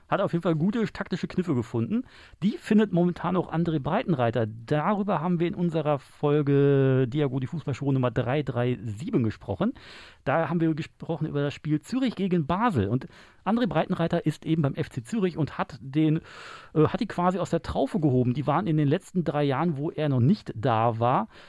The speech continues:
äh, immer im unteren Tabellen, äh, in der unteren Tabellenhälfte zu finden, also nie besser als Platz fünf, äh, nee, Platz sechs tatsächlich. Und jetzt stehen sie mal auf Platz eins und haben, äh, die Young Boys Bern und eben auch den F C Basel in die Schranken gewiesen.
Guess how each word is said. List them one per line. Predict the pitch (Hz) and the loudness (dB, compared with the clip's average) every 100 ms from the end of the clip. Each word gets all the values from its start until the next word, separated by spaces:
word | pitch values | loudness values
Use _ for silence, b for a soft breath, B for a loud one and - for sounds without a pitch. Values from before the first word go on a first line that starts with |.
| B B - | B B 0
äh, | 139 147 143 151 _ | 2 4 4 2 _
immer | 175 185 - | 2 2 2
im | 156 151 - | 2 2 0
unteren | 196 202 202 127 | 2 4 4 2
Tabellen, | 113 120 120 120 127 - | 2 2 4 2 2 -2
äh, | 147 123 120 117 | -2 0 2 0
in | - | -2
der | 139 | 0
unteren | 180 160 | 2 2
Tabellenhälfte | 131 123 160 127 123 - | 2 2 4 4 2 0
zu | 127 - | -6 -4
finden, | 151 143 147 | 0 0 0
also | 127 131 | 0 0
nie | 120 156 | 0 0
besser | 135 147 165 | -2 0 -2
als | - 123 - | -2 -6 -6
Platz | - 123 - | -6 -6 -8
fünf, | - - 175 214 - | -8 0 2 2 2
äh, | |
nee, | 131 | 2
Platz | 120 120 | 2 0
sechs | 151 202 - | 0 -2 -4
tatsächlich. | 120 120 123 240 _ b b b | -6 -2 -2 -4 _ b b b
Und | 240 185 | 0 4
jetzt | 156 - | 2 -2
stehen | - 214 175 | -6 0 2
sie | 156 | 2
mal | 139 | 0
auf | 117 | -2
Platz | - 110 | -2 0
eins | 190 180 | 0 2
und | 139 | 2
haben, | 135 131 | 2 2
äh, | 143 127 | 0 -4
die | 117 123 | -2 -2
Young | 131 127 | -2 0
Boys | 123 117 | -2 -2
Bern | 117 123 135 | -2 -2 0
und | 165 170 | 0 -2
eben | - 147 160 | 0 -2 -2
auch | 123 117 | -4 -4
den | - | -6
F | 117 | -8
C | - | -6
Basel | 123 104 107 135 | -4 -2 -2 -2
in | 117 | 0
die | 120 | 0
Schranken | - 226 262 143 | -2 -4 0 0
gewiesen. | 104 95 90 | 2 0 -2